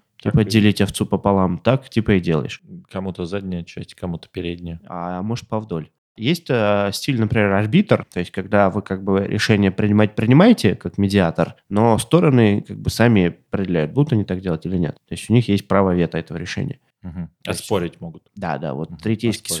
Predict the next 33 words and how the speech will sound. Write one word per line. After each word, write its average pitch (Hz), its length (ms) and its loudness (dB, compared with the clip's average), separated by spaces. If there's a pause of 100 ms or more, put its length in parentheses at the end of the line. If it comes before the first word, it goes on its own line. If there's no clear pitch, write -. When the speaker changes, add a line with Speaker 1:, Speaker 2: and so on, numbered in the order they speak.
Speaker 2:
судья 101 120 4
не 98 140 4
могут, 160 420 6 (120)
сказал 147 420 2
овцу 147 260 2
пополам 104 460 2
делить, 90 380 -2
и, 110 260 2
извини, 87 420 2
у 80 120 0
вас 95 160 4
две 92 180 2
овцы. 90 340 -8
Speaker 1:
А 92 120 -14
так, - 180 -10
типа, - 220 -12
не 104 360 -4
нравится, 95 540 0
Speaker 2:
Неполноценная. 87 220 -6
Speaker 1:
да. 85 80 -6
Speaker 2:
Такие, 98 240 -2
«Не, 120 240 6
мы, 110 200 0
наверное, 113 520 0
пойдем 101 380 -2
еще 92 180 -6
подоговариваемся». 98 800 -4 (140)
Speaker 1:
Ну, 117 280 -10
ну 104 160 -10
да. 92 280 -8 (260)
Speaker 2:
Есть, 131 380 -4
э, 123 480 -2
посредник. 101 680 0